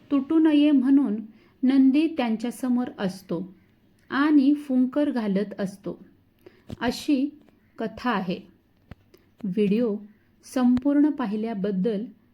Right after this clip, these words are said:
धन्यवाद. व्हिडिओ आवडल्यास शेअर करा आणि चॅनलला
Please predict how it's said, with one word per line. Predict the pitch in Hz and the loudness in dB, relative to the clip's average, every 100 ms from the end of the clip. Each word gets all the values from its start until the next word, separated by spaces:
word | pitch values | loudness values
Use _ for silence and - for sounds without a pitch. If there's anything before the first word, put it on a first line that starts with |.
| _ | _
धन्यवाद. | 220 202 226 247 170 - - _ _ _ _ _ _ - _ - | -6 -2 0 -2 -4 -8 -16 _ _ _ _ _ _ -20 _ -12
व्हिडिओ | 196 240 240 262 294 302 - _ _ _ | -6 -2 0 2 2 -2 -8 _ _ _
आवडल्यास | 226 233 262 262 262 233 - _ _ _ | -10 -4 -2 0 0 -2 -12 _ _ _
शेअर | - - 240 262 | -12 -2 0 0
करा | 277 214 190 - - _ _ _ _ _ _ _ | -4 -6 -8 -10 -16 _ _ _ _ _ _ _
आणि | 214 247 277 240 269 - _ _ _ _ | -6 4 4 4 -2 -10 _ _ _ _
चॅनलला | 240 214 226 262 226 | -6 -4 0 0 0